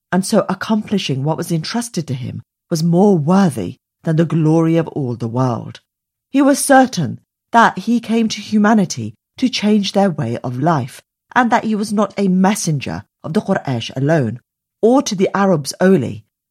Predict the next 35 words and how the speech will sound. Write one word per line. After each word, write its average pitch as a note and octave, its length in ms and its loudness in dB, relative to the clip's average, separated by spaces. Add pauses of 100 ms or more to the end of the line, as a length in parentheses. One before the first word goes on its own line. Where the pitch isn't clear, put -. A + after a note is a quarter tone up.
but G#3+ 140 0
was G#3 240 0
Allah's F#3 500 4
messenger F3 680 -2 (260)
to - 260 -8
all F#3 260 6
the F3+ 120 -2
people C3 460 -4
on F#2+ 320 -8
earth. B2 480 -4 (1160)
Almighty E3+ 480 2
Allah E3+ 460 4 (180)
directed D#3+ 580 2
his B3+ 260 2
vision A#2 460 0 (260)
to A3 120 0
how G#3+ 220 0
far A#3 420 2
his G#3 240 -4
mission D#3 380 -2
would B2 160 -8
reach - 420 -4 (220)
and E3+ 160 -2
his F#3 260 2
banner E3 360 2
flutter. - 500 -4 (500)
He A#3+ 160 0
perceived C4 480 0
the D#4 80 -2
truth F3 340 -2
of F#3 140 -2
the A#3 80 2
faith D3 360 -2
he C3+ 120 -4
announced, C#3+ 560 -2